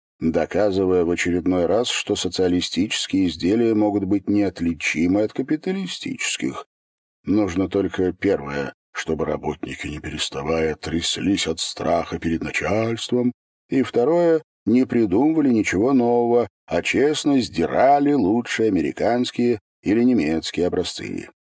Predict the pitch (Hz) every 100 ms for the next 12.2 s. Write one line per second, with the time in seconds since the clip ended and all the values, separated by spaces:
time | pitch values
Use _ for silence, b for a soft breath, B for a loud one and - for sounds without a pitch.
0 | _ - 82 82 202 233 190 98 - 110
1 | 123 - 85 - - 76 147 190 - -
2 | - 139 131 113 _ _ _ 87 101 165
3 | 175 82 76 69 - 117 139 131 123 107
4 | - _ _ _ 110 143 185 - - 131
5 | 139 104 - 104 131 113 - - 117 117
6 | 117 95 101 101 107 113 87 73 82 87
7 | - - _ _ _ 82 87 78 80 -
8 | 85 82 - - 117 - _ - 87 85
9 | 80 82 101 95 - 92 82 101 - 92
10 | 85 85 78 - 73 95 87 82 82 -
11 | 71 67 - 73 78 - 82 85 - -
12 | - -